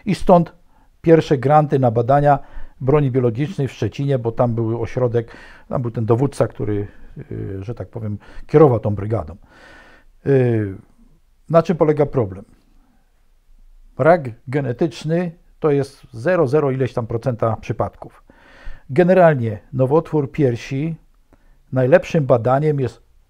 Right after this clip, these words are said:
nauczenie, powiedzmy, trzynasto-czternastoletniej dziewczynki, bo w tej chwili szkoła jest tylko sześcioklasowa, y, nauczenie badania piersi. To jest najczulsze badanie i najszybsze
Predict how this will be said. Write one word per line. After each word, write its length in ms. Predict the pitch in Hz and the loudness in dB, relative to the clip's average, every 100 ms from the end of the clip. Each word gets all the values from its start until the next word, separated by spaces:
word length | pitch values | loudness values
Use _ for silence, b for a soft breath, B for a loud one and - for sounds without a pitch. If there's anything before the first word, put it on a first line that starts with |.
| - | -4
nauczenie, 800 | 135 143 143 - 180 131 95 104 _ _ _ _ _ _ _ _ _ | 0 0 -2 -2 0 0 -4 -10 _ _ _ _ _ _ _ _ _
powiedzmy, 460 | - 113 165 - 135 | -10 -2 0 0 -6
trzynasto-czternastoletniej 1300 | - 143 156 165 135 - 131 117 147 147 123 147 139 | -6 0 2 2 0 -2 -4 0 0 0 -2 -2 -4
dziewczynki, 420 | 117 117 156 143 117 | -6 -6 -6 -6 -4
bo 100 | 120 | -4
w 60 | |
tej 120 | 135 | -4
chwili 260 | 120 151 123 B B B B | -4 -4 -6 B B B B
szkoła 300 | - - 143 | -6 0 2
jest 140 | 120 - | 2 -2
tylko 180 | - | -8
sześcioklasowa, 840 | 117 147 - 135 135 117 131 113 151 b b b b b - - - 151 135 | -4 -4 -4 -4 -4 -2 -2 0 -2 b b b b b -20 -20 -4 2 4
y, 40 | 127 | 4
nauczenie 520 | 151 156 - 196 208 | 4 2 2 4 6
badania 400 | 143 139 151 156 | 4 2 2 2
piersi. 460 | 143 123 92 - - | 0 -4 -6 -10 -2
To 160 | 208 | 0
jest 160 | 226 226 | 2 0
najczulsze 640 | 190 160 185 160 - 160 | -2 2 4 4 4 2
badanie 520 | 123 120 135 147 151 | 2 2 2 2 2
i 80 | 143 | 0
najszybsze 680 | 117 110 - 165 - 170 156 | -2 -2 -2 -6 -4 -8 -8